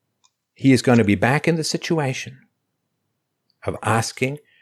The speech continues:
his parents for help. That is a very powerful thing to do as an adult. Because as a child, you could only beg for it. As an adult, you can do more than beg.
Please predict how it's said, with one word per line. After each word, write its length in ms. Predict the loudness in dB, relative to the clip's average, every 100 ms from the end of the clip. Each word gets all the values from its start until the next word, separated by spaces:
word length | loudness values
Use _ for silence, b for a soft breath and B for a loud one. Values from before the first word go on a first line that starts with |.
| _ _ _ _ _ _
his 180 | -10 -4
parents 520 | 0 2 0 -4 -14 _
for 180 | _ -6
help. 340 | -2 -2 -4 -10 _ _ _ _ _ _ _ _ _ -20 -20 _ _ _ _ _ _ _ _ _ _ _ _ _ _ _ _ _ _ _ _
That 240 | -2 0 2
is 80 |
a 60 | 2
very 160 | 4 2
powerful 480 | 0 0 0 -2
thing 240 | -2 0 0
to 100 | -2
do 380 | -2 -2 -4 -14 _ _ _ _ _ _ _ _ _ _ _
as 220 | -2 -2
an 100 | -4
adult. 480 | -6 -6 -8 -12 -20 _ _ _ _ _ -8
Because 160 | -8
as 140 | -8 -6
a 20 |
child, 380 | 0 2 0 -2
you 100 | -2
could 140 | 2
only 180 | 2 2
beg 240 | 2 2
for 140 | 0 -10
it. 100 | -12 _ _ _ _ _ _ _ _ _ -10
As 140 | -4
an 100 | 0
adult, 420 | 2 2 2 0
you 100 | -4
can 160 | -2 -2
do 80 | 0
more 160 | 0
than 160 | 0 -2
beg. 260 | -6 -8